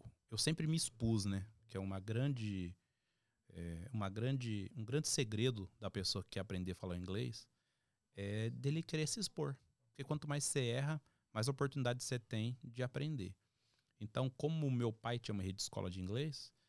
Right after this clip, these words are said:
sempre a galera falava muito inglês, principalmente os diretores. E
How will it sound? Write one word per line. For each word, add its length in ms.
sempre 680
a 100
galera 460
falava 340
muito 420
inglês, 420
principalmente 480
os 80
diretores. 680
E 400